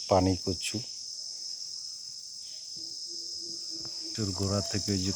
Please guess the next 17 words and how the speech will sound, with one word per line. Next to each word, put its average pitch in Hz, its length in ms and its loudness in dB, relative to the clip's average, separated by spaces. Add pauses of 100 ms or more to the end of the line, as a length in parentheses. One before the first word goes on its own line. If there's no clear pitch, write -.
কচুর 92 280 0 (100)
লতি 98 240 4 (100)
ছেড়েছে, 101 420 2 (720)
এগুলো 92 260 2 (100)
আমি 92 140 4 (180)
দুই 92 120 2 (100)
একটি - 240 2
পানি 90 180 4 (100)
কচুর 87 360 0 (840)
চারা 92 300 2
রোপণ 92 220 -2 (120)
করেছিলাম, 98 540 0 (500)
নিজেদের 90 400 2 (120)
খাবার 92 280 8 (140)
মতো 90 240 0 (1200)
হয়েছে। 101 380 2 (160)
আমার 95 180 8